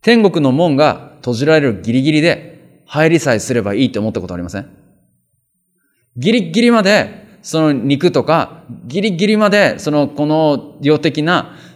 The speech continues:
自分の願いとか自分の欲とかに仕えて、今にもその天国の門が閉まりそうになった時の、「やばいやばいやばい」ってなって、それでパッて入っていって、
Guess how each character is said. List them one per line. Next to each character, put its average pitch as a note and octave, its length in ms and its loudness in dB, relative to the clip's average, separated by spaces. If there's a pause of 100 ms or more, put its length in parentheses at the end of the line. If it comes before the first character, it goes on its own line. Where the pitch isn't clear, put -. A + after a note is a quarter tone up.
自 B2 180 -4
分 E3 240 0
の D#3 640 0
願 D3 300 2
い B2+ 40 0
と B2+ 80 -2
か C3 140 0
自 B2 140 -6
分 D3 140 -2
の D3 100 0
欲 C#3 200 0
と C3+ 100 -2
か C#3 120 0
に A2 160 -4
仕 - 160 -16
え C3 160 2
て、 - 260 -2 (280)
今 G#3+ 240 0
に G3 100 2
も D#3+ 120 2
そ D3+ 120 0
の C#3+ 80 0
天 E3+ 200 0
国 D3+ 180 0
の C#3 80 2
門 C#3+ 160 2
が C3 100 2
閉 C3+ 160 -4
ま D3 80 0
り D3+ 80 0
そ D#3 160 -2
う - 20 0
に C#3 60 -2
な C#3 80 0
っ A#2 40 -4
た C3 80 -4
時 B2+ 120 -4
の、 A#2 140 -8
「や E3 100 -2
ば B3 100 2
い A#3 40 6
や A3 60 4
ば B3 80 4
い - 20 4
や A#3+ 60 4
ば C4 100 4
い」 G#3 60 2
っ - 20 -2
て E3 80 -8
な D#3 80 0
っ - 80 -8
て、 D3 80 -10
そ E3 100 0
れ E3 60 4
で D#3 80 2
パ A3 140 2
ッ A3 80 -10
て D3+ 80 2
入 D#3 140 2
っ - 40 -6
て C3 100 -2
い A2+ 40 0
っ - 40 -2
て、 - 260 -2